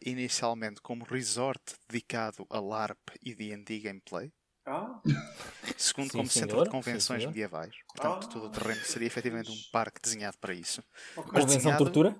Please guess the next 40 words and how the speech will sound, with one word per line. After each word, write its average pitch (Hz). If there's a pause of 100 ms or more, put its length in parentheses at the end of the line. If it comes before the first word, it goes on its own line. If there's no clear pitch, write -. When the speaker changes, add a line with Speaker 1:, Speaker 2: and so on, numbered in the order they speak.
(120)
Speaker 1:
de 135
uma 143
forma, 147
eh, 131 (100)
claro -
que -
sim. - (380)
Speaker 3:
Ah, -
sim, -
sim. 131
Speaker 1:
Desenhado 131
de 135
uma 135
forma 131
historicamente 113
correta 92
à -
partida. - (420)
Speaker 2:
Hum. 156 (640)
Speaker 1:
Como, 143
ao 147
mesmo 143
tempo, 110 (280)
procuraria, 120
efetivamente, 107
arranjar 110
em 107
águas 110
internacionais 110
uma 117
ilha 113
que -
esteja 110
para 110
venda 104
com, 107 (680)
igualmente, 110
umas 123
certas 113
dimensões 107